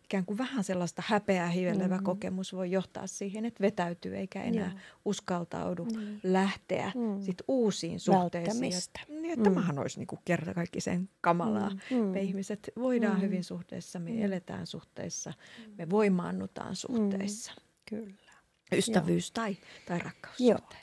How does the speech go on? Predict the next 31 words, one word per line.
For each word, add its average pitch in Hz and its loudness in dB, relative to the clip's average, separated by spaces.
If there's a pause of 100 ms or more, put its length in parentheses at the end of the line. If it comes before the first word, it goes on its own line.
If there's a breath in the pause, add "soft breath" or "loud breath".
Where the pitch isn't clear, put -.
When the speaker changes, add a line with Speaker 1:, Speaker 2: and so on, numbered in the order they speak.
Speaker 2:
tämän 180 6
jälkeen 180 2
kyllä 196 2
kestää 180 0
ennen 175 -6
kuin 190 -4
uskaltaa 170 -2
luottaa, 156 4
Speaker 1:
Mm. 190 -2
Speaker 2:
että 170 4
joku 160 4
voi 156 2
mua 160 0
oikeasti 180 2
rakastaa 180 -4
ja 202 -4
pitää 220 -2
Speaker 1:
Kyllä. 190 -2
Speaker 2:
mua 208 -4
niinku 208 -4 (520 loud breath)
tärkeänä 185 0
ja 196 -8
että - -8 (140)
nähdä 180 4
Speaker 1:
Mm. - -2
Speaker 2:
kaikkia 190 -2
niitä 196 -2
mun 196 -2
hyviä 202 -4
Speaker 1:
Mm. 202 -12
Speaker 2:
puolia. 214 -6